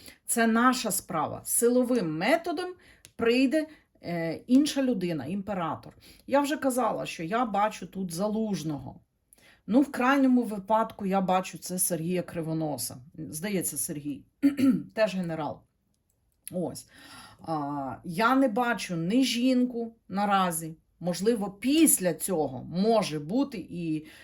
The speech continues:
най буде і, м, Федина, нехай буде і Зеркаль. <clears throat> Але після імператора, мої дорогенькі,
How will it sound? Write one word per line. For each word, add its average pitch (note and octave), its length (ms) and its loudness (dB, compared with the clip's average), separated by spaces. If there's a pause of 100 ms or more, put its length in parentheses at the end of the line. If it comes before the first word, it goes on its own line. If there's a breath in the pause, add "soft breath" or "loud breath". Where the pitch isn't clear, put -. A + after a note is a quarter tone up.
(140 loud breath)
най F#3+ 240 2
буде E3+ 300 -2
і, C#3+ 500 -2
м, C3 560 -10
Федина, B3+ 640 0
нехай F#3+ 340 -4
буде E3 340 -6
і D3+ 440 -4 (280 loud breath)
Зеркаль. A3 640 0 (360 loud breath)
<clears throat> D4+ 440 8 (320)
Але G#3+ 320 4
після B3+ 760 4
імператора, D#3+ 840 -8 (280)
мої F3+ 240 -2
дорогенькі, A3 640 0